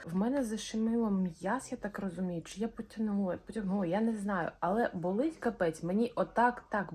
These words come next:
боляче робити. Ну, коротше, все пішло взагалі не за моїм планом. Я хотіла як мінімум, ну, хоча б, ну, ну, книгу на день, ну,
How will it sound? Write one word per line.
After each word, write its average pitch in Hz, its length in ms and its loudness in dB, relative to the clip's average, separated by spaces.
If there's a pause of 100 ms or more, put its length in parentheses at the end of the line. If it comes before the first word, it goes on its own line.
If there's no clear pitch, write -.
(120)
боляче 175 400 -2
робити. 180 520 -2
Ну, 196 140 -6
коротше, 180 400 -4 (100)
все 269 200 8
пішло 226 380 4
взагалі 208 600 4
не 165 140 6
за 170 140 2
моїм 170 320 6
планом. 226 480 4
Я 160 120 4
хотіла 196 420 4
як 180 220 4
мінімум, 185 300 0 (300)
ну, 247 100 10
хоча 233 360 4
б, 208 40 -4 (360)
ну, 240 180 6 (280)
ну, - 180 2 (280)
книгу 233 720 8
на 214 140 4
день, 247 360 10
ну, 233 220 6